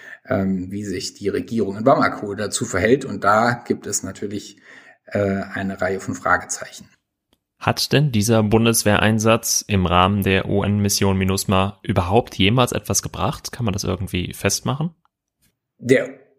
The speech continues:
Speaker 1: U-N-Einsatz hat eine Stabilisierung, nicht eine, nicht mal eine Stabilisierung erreicht, sondern vielleicht eine Verlangsamung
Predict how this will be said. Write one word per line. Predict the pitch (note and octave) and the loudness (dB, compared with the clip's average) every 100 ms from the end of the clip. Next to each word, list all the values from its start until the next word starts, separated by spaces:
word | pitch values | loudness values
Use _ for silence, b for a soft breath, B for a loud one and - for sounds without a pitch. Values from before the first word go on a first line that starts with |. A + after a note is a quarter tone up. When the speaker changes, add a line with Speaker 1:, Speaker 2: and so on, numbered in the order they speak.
| - | -4
Speaker 1:
U-N-Einsatz | F3 D#3+ - - D#3+ F3+ - - C3 D#3 F3 C#3+ C3 - - | 0 0 -2 2 4 4 -2 -2 0 2 2 4 2 0 -2
hat | - - | -4 -2
eine | A#2 B2 A#2 | 0 0 0
Stabilisierung, | - - C3 D3+ C#3 B2+ A#2 B2+ F3 F3 D#3+ D3 C#3+ - - B2 | -2 0 0 0 -2 -2 -2 -2 0 2 4 4 2 -4 -6 2
nicht | B2+ D3+ - - | 4 4 0 -4
eine, | B2+ A#2+ C3+ | -4 -4 -4
nicht | F#3 F#3+ | -2 0
mal | B2 | 0
eine | B2 - | 0 0
Stabilisierung | B2 A#2+ A2 C#3 G#3+ D3 A2+ | 0 -2 -4 2 4 4 2
erreicht, | F#2 G2 A#2+ D3 | -4 -2 -2 -2
sondern | A2+ A2+ A2+ | -4 -4 -6
vielleicht | - G#2 A#2 C3+ | -6 -4 -4 -4
eine | - A2 | -6 -10
Verlangsamung | - A2 A2 E3 G3+ A#2 A2 A2+ B2 C4 C4+ | -2 0 2 2 2 2 0 0 2 6 6